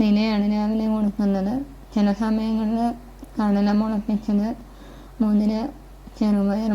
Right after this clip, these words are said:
മുളപ്പിച്ചത്, ആഹ്, ഇതൊക്കെയാണ് കൊടുക്കാറ്. അപ്പം ഇന്ന് ഞാനത് ഇടാഞ്ഞുകൊണ്ട്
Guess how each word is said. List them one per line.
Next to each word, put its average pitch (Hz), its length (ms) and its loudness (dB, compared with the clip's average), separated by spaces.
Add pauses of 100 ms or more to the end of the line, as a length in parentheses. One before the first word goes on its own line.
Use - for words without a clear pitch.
മുളപ്പിച്ചത്, 208 640 0 (880)
ആഹ്, 208 420 2 (140)
ഇതൊക്കെയാണ് 214 580 2
കൊടുക്കാറ്. 202 600 0 (680)
അപ്പം 208 180 2 (120)
ഇന്ന് 196 320 0 (260)
ഞാനത് 208 360 2 (120)
ഇടാഞ്ഞുകൊണ്ട് 214 680 2